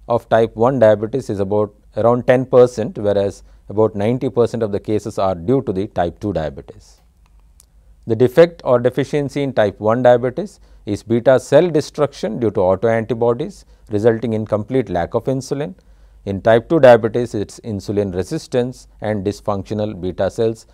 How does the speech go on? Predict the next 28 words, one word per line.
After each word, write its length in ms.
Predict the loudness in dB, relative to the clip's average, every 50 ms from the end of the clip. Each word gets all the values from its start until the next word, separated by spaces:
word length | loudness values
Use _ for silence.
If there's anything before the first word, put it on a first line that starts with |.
| _ _ _ -8
which 220 | -8 -8 -6 -4
do 140 | -2 0 2
not 220 | 2 2 0 0
produce 420 | 2 0 2 2 2 2 0 0 -2
the 120 | -6 -8
sufficient 680 | -6 -6 -6 -6 -6 -8 -6 -6 -6 -6 -6 -6 -8
quantity 400 | -6 -4 -4 -4 -4 -8 -8 -6
of 140 | -6 -4 -4
insulin. 420 | -6 -12 -12 -14 -16 -20 -20 -20 -20 _ _ _ _ _ _ _ _ _ _ _ _ _ _ _ _ _ -10
And 160 | -6 -4 -2 -2
the 80 | -4
treatment, 580 | -2 0 -2 -2 -2 -2 -2 -2 -2 -2 -4 -8 -18 _ _ _ _ _ _ 2
type 240 | 4 4 4 2 0
one 260 | 0 0 2 4 6
diabetic 480 | 8 8 8 6 4 -2 -6 -8 -6
patients 480 | -4 -2 -2 -2 -4 -6 -8 -8 -10 -16 -20 _ _ _ -18 -12
need 340 | -6 -4 -2 -2 -2 -2
insulin 640 | -4 -4 -6 -6 -4 -2 -2 0 0 0 -4 -6 -12 _ _ _ -10 -8
to 80 | -8
stay 320 | -8 -8 -4 -2 0 0 0
alive, 400 | 0 -2 -2 -4 -4 -6 -12 -16 _ _ _ _ _ _ _ -2
whereas 340 | 2 4 4 4 4 2
type 300 | 0 -2 -2 -2 -2 -2
two 120 | -2 2 4
diabetes 520 | 6 4 4 4 0 -6 -10 -10 -10 -6
can 260 | -2 0 0 0 2
be 80 | 0 0
managed 560 | 2 2 2 2 2 0 -2 -4 -6 -14 -20